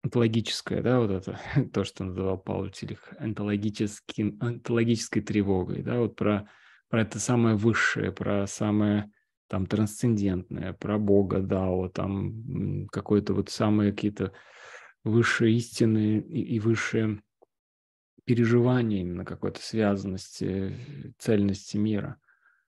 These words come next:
оно может быть не, не всегда с нами, как минимум, да, ну, то есть как бы уходит, там приходит, какие-то мы можем улавливать вот какие-то его,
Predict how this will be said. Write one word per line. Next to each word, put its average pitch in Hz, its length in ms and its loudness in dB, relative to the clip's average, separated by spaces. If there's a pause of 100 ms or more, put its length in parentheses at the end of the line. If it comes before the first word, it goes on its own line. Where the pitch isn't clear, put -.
(560)
оно 131 680 2 (800)
может 127 340 0
быть 127 280 2
не, 127 600 0
не 131 180 -2
всегда 131 440 2
с - 140 -4
нами, 113 320 4
как - 220 -16
минимум, 87 420 -4
да, 120 160 2
ну, 104 140 2
то - 80 -8
есть - 120 -8
как - 160 -6
бы 98 180 -4
уходит, 117 680 0
там 107 200 -2
приходит, 110 640 -2
какие-то 120 380 -4
мы 117 220 2
можем 117 360 2
улавливать 120 600 0
вот - 160 -10
какие-то - 420 -6 (440)
его, 113 480 2